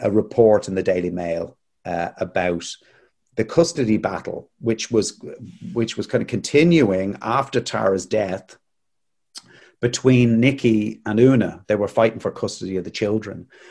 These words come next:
And it was, it was a cu-, a report on the custody battle in the Daily Mail that John saw when he put the, he put the Daily Mail up on the, the music stand on the piano, opened it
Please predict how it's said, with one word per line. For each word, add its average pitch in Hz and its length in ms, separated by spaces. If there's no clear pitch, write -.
And 107 480
it 120 180
was, 113 480
it 123 160
was 120 180
a 113 100
cu-, - 220
a 117 120
report 131 480
on 127 100
the 107 80
custody 120 480
battle 107 280
in 98 100
the 98 80
Daily 101 260
Mail 92 540
that 104 180
John 110 640
saw 127 480
when 110 140
he 107 60
put 165 220
the, 123 80
he 123 140
put - 240
the 135 60
Daily 120 340
Mail 110 240
up 101 120
on 95 120
the, 95 320
the 95 80
music 107 380
stand 95 280
on 92 80
the 87 60
piano, 98 480
opened 127 500
it 110 320